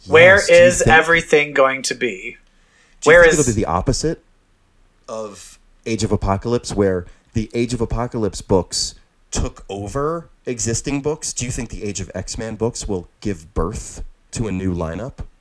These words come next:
Speaker 2: in the universe proper?
Speaker 1: Well, I think it has to, because right now there's only one. There, well, two. There's X-Force and Uncanny X-Men. Honestly,
Speaker 2: Yeah.
Speaker 1: I think it's a numbers game. I think they probably are gonna see how this stuff sells,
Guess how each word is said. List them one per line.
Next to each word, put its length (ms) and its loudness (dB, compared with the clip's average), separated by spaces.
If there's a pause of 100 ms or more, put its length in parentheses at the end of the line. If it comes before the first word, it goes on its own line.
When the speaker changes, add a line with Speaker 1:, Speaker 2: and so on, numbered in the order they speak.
(1120)
Speaker 2:
in 120 0
the 80 -2
universe 380 -4
proper? 480 -4 (400)
Speaker 1:
Well, 120 8
I 40 8
think 220 -4
it 80 4
has 380 2
to, 160 0
because 320 -2
right 180 4
now 160 4
there's 160 2
only 240 0
one. 580 -4 (280)
There, 140 4
well, 180 4
two. 320 4
There's 260 0
X-Force 600 0
and 200 -6
Uncanny 460 -6
X-Men. 440 -6 (560)
Honestly, 460 4
Speaker 2:
Yeah. 60 6
Speaker 1:
I 80 2
think 260 0
it's 180 -6
a 120 -2
numbers 480 0
game. 460 -4
I 100 2
think 200 -6
they 100 2
probably 320 0
are 20 -2
gonna 160 -8
see 220 -6
how 260 -2
this 220 -6
stuff 280 -2
sells, 680 -6